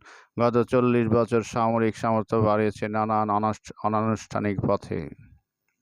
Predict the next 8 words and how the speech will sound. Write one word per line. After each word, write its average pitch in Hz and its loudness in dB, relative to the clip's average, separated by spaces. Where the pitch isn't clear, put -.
প্রথাগত 175 4
সমরবিদদের 160 0
জন্য 156 0
ইরান 147 2
বরাবরই 135 2
দুর্বোধ্য, 120 -4
আবার 113 0
অপ্রথাগত 123 -2